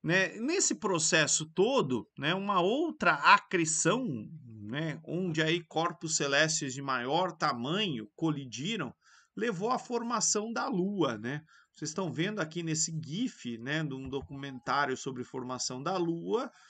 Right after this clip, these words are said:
né, o, a Terra e um outro planeta que existia aí pertinho, que era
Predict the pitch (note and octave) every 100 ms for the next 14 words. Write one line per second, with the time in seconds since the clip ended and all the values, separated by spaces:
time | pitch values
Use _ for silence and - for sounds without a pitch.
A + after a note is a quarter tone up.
0 | - _ D3+ F#3 G3+ D#3 D3+ D3 C3 A#2
1 | A#2+ - _ _ - - _ E3+ E3+ F3
2 | B3+ D#4 F#3 E3 D#3+ G3 G#3+ D#3+ E3+ D#3+
3 | - F3 F3+ F#3 A#3 - D#3 D#3+ D#3 C#3+
4 | - - D#3 C#3 D3 D#3 C#3+ C#3 - D3
5 | G#3+ G#3+ D3+ C3+